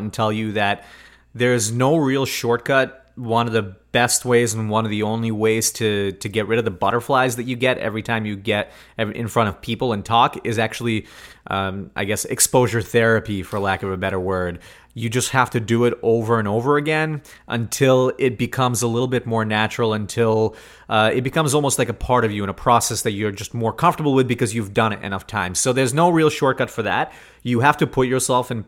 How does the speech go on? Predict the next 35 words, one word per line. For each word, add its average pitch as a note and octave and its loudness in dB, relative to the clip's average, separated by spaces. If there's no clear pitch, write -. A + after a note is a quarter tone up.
in C3 -4
a A2+ -2
position A2+ -2
where A2+ 2
you G2+ -2
are A2+ 4
speaking C#3+ -2
in C3+ -4
front D3 0
of C#3 -4
groups D3+ 0
in B2 0
order A#2+ 6
to A#2+ -4
get A2+ 0
better A2 4
at G2+ 2
it G#2+ 0
and G#2 -6
fear G#2+ 0
it - -2
a - -4
little G#2 0
bit G2 -4
less. G2 0
But D#3 2
there C3 2
are F#3 6
other G3+ 8
ways G2+ 0
to - -2
get A#2+ 4
over G#2+ 2
that G2 0
fear, G#2 -4